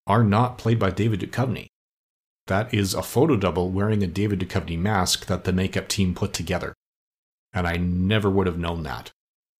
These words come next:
if I hadn't actually read the trivia. I thought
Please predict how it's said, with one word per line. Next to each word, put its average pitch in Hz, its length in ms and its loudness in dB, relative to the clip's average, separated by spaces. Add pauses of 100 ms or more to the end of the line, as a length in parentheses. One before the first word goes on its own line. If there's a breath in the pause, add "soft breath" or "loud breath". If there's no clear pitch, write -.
(220)
if 92 220 -2
I 85 100 -2
hadn't 82 460 -4
actually 92 280 -4
read 82 180 -6
the - 80 -6
trivia. 85 440 -2 (160)
I 90 100 -6
thought 85 260 -2